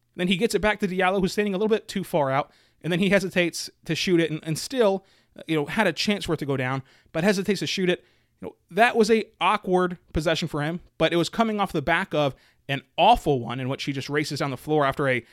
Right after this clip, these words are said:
terrible Minnesota turnover and blows the layup, you know, tries to do too much and force that layup for, for himself. But that's two bad possessions in a game in which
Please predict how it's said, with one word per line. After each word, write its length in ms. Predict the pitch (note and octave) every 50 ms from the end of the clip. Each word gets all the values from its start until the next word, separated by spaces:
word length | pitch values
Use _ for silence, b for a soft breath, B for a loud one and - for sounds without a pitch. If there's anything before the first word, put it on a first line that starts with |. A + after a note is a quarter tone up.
| b b b b -
terrible 380 | - - F3+ F#3 F3 D#3+ E3
Minnesota 360 | D#3 D#3 C#3 - - D3+ C#3+ C3
turnover 500 | - G#3 A3 F3+ C3+ A#2+ A#2+ C#3+ F3+ - _ _ _ _ _ _ _ _ _ _ _ _ _ _ _ _ _ _ _ _ _ _ _ _ _ _ _ _ _ _ _ _ _ _ _ _
and 500 | - D3 D3+ D3 D3 C#3+ C#3 C3 A#2 - -
blows 320 | C#3+ D#3 E3+ F3 D#3 -
the 80 | D#3 C#3
layup, 280 | D3+ D3 C3+ D3 D#3 - - - - -
you 80 | C#3
know, 80 | B2+ -
tries 260 | - - E3 D3 D3+ -
to 80 | D#3+
do 180 | C#3 C3+ C#3 C3+
too 120 | - D#3
much 140 | D3 C3+ -
and 100 | C#3 B2
force 260 | - D3+ D3 C#3 -
that 120 | D#3 C3+ B2
layup 300 | C#3 C3 B2 B2+ - -
for, 240 | - C#3+ C3+ -
for 120 | - - D3
himself. 420 | C#3 C3 - C3+ A#2 A3 - - _ _ _ _ _ _ _ _ _ _ _ _ _ _ _ _ _ _ _ _ _ _ _ _ _ _ _ _ _ _ _ _ _ _ -
But 80 | F#3
that's 200 | A3+ A#3+ A#3 -
two 280 | - - - D4 D#4+ D#4
bad 220 | C#4 C4+ C4+ A#3
possessions 500 | A#3+ G#3+ G3+ A#3 A#3+ - - C3 - -
in 100 | - F3+
a 80 | F3+ E3
game 300 | C3+ - F#3+ B3 C#4+ D#4
in 100 | C4 A3+
which 360 | F3 E3 - - - -